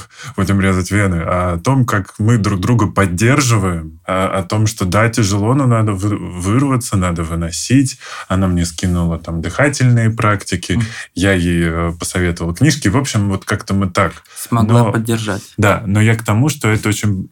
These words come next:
Speaker 1: сложная работа, с-, работать с людьми, которым кажется, что они в этом мире действительно одни.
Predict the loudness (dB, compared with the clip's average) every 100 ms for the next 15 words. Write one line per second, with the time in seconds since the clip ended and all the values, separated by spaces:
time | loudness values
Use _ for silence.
0 | _ -4 2 4 4 4 2 2 2 0
1 | 2 0 0 -2 -2 -4 -8 -10 -10 -6
2 | -2 0 -2 -4 -6 -6 0 2 2 -2
3 | -2 0 0 2 0 0 -2 -4 0 2
4 | 2 -2 -6 -4 -2 0 0 0 -2 0
5 | 2 2 2 -2 -4 0 0 2